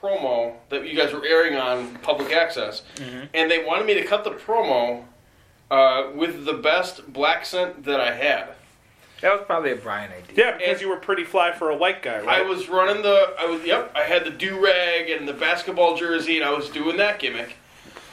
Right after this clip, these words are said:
Speaker 1: <clears throat> And then, uh, I remember cutting the promo over and over, and, and I think it was Brian who pulled me off to the side. He's like, "Hey, look, like, you're screaming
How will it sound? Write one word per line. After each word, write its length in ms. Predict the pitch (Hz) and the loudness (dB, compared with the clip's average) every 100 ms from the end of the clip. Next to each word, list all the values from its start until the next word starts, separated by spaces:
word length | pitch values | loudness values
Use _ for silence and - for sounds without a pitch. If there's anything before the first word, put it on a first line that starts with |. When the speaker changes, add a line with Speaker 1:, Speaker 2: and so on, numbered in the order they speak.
| - | -10
Speaker 1:
<clears throat> 300 | - - 120 - - - | -4 0 2 0 -2 -4
And 160 | 151 151 | -2 2
then, 320 | 147 147 143 | 2 2 2
uh, 440 | 139 131 123 120 - - - - - | 4 4 2 -2 -10 -20 -20 -18 -4
I 60 | 160 | 0
remember 300 | 175 196 170 | 2 2 0
cutting 300 | - 220 202 | 0 0 0
the 60 | |
promo 260 | 180 208 208 | -2 2 2
over 280 | 165 156 160 | 4 2 4
and 60 | 156 | 6
over, 320 | 165 143 131 | 4 4 0
and, 300 | 131 135 135 | 2 0 -2
and 160 | 151 139 | -2 0
I 60 | |
think 160 | 131 233 | 0 0
it 20 | |
was 80 | 156 | -2
Brian 320 | - 160 143 | 0 0 0
who 80 | 123 | -2
pulled 160 | 165 143 | -4 0
me 80 | |
off 140 | 135 131 | 2 2
to 60 | |
the 60 | 120 | -2
side. 280 | 165 156 139 | 2 2 2
He's 100 | 123 | -4
like, 80 | 127 | -4
"Hey, 140 | 165 160 | -2 -2
look, 180 | 131 | -2
like, 180 | 127 120 | -4 -6
you're 140 | 165 214 | -6 -6
screaming 560 | - - 147 135 104 | -8 -6 -4 -4 -4